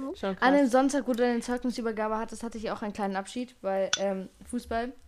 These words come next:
Speaker 2: ich hatte ein Spiel, ein Freundschaftsspiel und danach sind wir in so einem See gegangen, dazu komme ich gleich. Wir haben natürlich verloren, so, weil,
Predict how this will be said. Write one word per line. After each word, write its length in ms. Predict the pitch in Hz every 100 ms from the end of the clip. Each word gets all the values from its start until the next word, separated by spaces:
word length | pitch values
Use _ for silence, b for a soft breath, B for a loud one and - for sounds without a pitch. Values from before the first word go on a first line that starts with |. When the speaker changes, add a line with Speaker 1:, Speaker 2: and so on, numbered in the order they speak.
| -
Speaker 2:
ich 120 | 233
hatte 160 | 226 202
ein 140 | 277
Spiel, 320 | - 226 247
ein 100 | 190
Freundschaftsspiel 600 | 190 196 214 202 - 214
und 80 | 196
danach 240 | 190 185 202
sind 180 | 190
wir 60 | 185
in 100 | 185
so 60 | 185
einem 100 | 180
See 220 | 190 202
gegangen, 400 | 196 175 180 185
dazu 200 | 180 185
komme 200 | 185 175
ich 80 | -
gleich. 280 | 185 190 b b b b b -
Wir 100 | 202
haben 120 | 240
natürlich 300 | 247 226 208
verloren, 420 | 196 185 196 202
so, 220 | 190 196 185
weil, 340 | 190 180